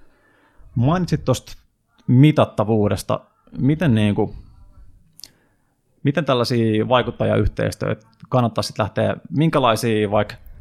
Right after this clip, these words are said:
sääntöjä kannattaisi lähteä tekemään yhdessä vaikuttajan kanssa tai toimistojen kanssa? Ketä siinä niinku onkaan ikinä tässä tämmöisessä hankkeessa, hommissa, niin minkälaisia, ö, juttuja kannattaisi miettiä mitattavuuden kannalta, kun lähdetään tekemään tämmöistä vaikuttajayhteistyötä?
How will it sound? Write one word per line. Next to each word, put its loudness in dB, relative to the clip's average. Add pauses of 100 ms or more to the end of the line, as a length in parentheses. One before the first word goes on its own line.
sääntöjä 2
kannattaisi -2
lähteä -4
tekemään -2
yhdessä -4
vaikuttajan 0
kanssa -2
tai -2
toimistojen 0
kanssa? -6
Ketä -2
siinä 0
niinku 0
onkaan 2
ikinä -2
tässä -8 (360)
tämmöisessä -2
hankkeessa, -2
hommissa, -2
niin -2
minkälaisia, 0 (1160)
ö, 0
juttuja -2
kannattaisi -4
miettiä -2
mitattavuuden -2
kannalta, -4 (240)
kun -10
lähdetään -4
tekemään -6
tämmöistä -10
vaikuttajayhteistyötä? -8